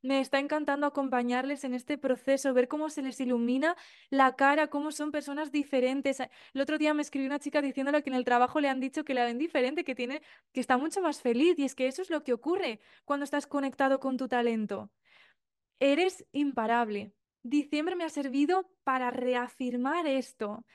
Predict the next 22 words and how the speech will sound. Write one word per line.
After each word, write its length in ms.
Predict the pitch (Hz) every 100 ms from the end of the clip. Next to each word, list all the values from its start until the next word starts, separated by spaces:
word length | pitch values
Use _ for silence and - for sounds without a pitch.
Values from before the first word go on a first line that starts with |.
| - _
y 100 | 277
para 180 | 262 247
darme 360 | 269 339 370
cuenta 480 | 359 302 311 302 320
que 120 | 320
lo 120 | 254
que 100 | 247
comenzó 420 | - 254 247 233 294
la 140 | 349
Irene 600 | 302 277 294 285 247 208 _ _ _ _
cuando 260 | - 277 277
tenía 360 | 254 254 311 330
veinte 420 | 302 294 262 240
años 500 | 277 311 269 277 -
no 160 | 254
solo 520 | 330 359 339 302 269 -
era 380 | 269 277 240 233
con 200 | - 339
significado, 960 | 339 262 247 330 339 285 247 233 254 302 _ _ _
sino 440 | - - 262 247 240
que 100 | 247
tiene 480 | - 311 302 349